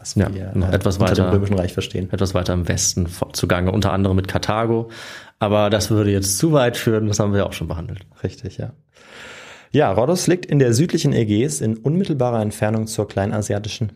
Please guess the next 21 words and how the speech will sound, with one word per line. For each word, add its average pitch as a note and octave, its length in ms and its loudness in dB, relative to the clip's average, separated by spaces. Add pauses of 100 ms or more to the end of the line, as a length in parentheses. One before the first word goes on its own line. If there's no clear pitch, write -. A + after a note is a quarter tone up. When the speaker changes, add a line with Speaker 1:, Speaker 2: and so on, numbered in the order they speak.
Speaker 1:
Westküste. - 600 -8 (500)
Während A2+ 240 2
es - 120 0
zur G#2 160 2
heutigen C3+ 300 2
Türkei A2+ 400 0
gerade A2+ 320 0
einmal A2 320 -2
achtzehn D3+ 400 -2
Kilometer G2 400 2
sind, B2 260 -2
beträgt - 420 -4
die C3 40 -2
Entfernung B2 460 -2
zum A2+ 220 -2
griechischen B2+ 440 -2
Festland A2+ 460 -2
fast - 280 -8
vierhundertdreißig A2+ 800 0
Kilometer. - 500 -2
Speaker 2:
Hm. F2+ 240 0